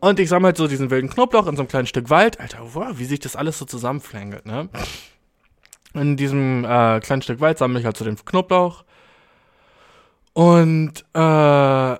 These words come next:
bring den halt so nach Hause und hab, hab den so gewaschen und am Ende hab ich den halt auch so zurechtgeschnitten, ne? Weil es waren relativ lange, so, so Ha-, Halme, I guess. Stell dir so richtig langen,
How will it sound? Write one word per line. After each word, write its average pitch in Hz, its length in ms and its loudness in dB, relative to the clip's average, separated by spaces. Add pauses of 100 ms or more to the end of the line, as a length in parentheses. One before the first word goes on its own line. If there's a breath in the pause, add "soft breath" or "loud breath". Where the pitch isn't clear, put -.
(100)
bring 185 240 6
den 170 100 8
halt 160 120 4
so 156 80 0
nach 139 160 -2
Hause 208 240 6
und 156 180 2
hab, 135 200 0
hab 143 120 -4
den 139 140 -6
so 127 80 -6
gewaschen 175 420 0
und 170 140 0
am 139 120 -2
Ende 151 160 0
hab 143 80 0
ich 143 60 -2
den 151 140 -2
halt 131 140 -4
auch 131 80 -6
so - 120 -6
zurechtgeschnitten, 120 880 -8
ne? 127 380 -2
Weil 117 220 -2
es 120 80 -4
waren 120 160 -2
relativ 120 540 -2
lange, 131 320 -2
so, 107 600 -8
so 95 420 -16 (360)
Ha-, - 520 -14
Halme, 127 400 2
I 113 120 -8
guess. - 340 -12
Stell - 200 -2
dir 147 80 0
so 143 80 -2
richtig 147 280 -4
langen, 131 400 -4